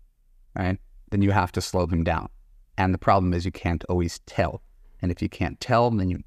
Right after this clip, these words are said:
definitely have to slow him down. And then the trick is, as I said a little bit earlier, your job is to make it fun for him to slow down. It's not a game, right? He's making progress. He's moving forward. He's getting little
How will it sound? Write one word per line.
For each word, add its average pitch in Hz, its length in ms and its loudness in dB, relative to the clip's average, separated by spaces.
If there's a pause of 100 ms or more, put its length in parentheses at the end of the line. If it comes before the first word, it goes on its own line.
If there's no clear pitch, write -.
definitely 101 540 2
have 90 280 -2
to - 80 -6
slow 87 280 0
him 85 200 -2
down. 82 280 -4 (640)
And 95 160 2
then 90 160 4
the 82 80 2
trick - 320 0
is, 87 220 2
as - 240 -6
I 87 40 -2
said 85 220 -2
a 87 80 -2
little 82 180 0
bit 82 220 -2
earlier, 87 400 2 (400)
your 95 100 -2
job 104 300 4
is 98 80 -4
to 101 100 0
make 87 160 2
it - 120 -8 (200)
fun 123 380 2
for 90 160 -2
him 87 200 2
to - 100 -8
slow 85 260 0
down. - 300 -6 (320)
It's - 200 -8
not 87 280 2
a 104 60 2
game, 101 800 4 (880)
right? - 160 -12
He's 95 240 -2
making 104 480 4
progress. 92 640 0
He's - 200 -8
moving 101 400 2
forward. 98 640 2
He's 90 220 0
getting 98 440 2 (440)
little 101 480 0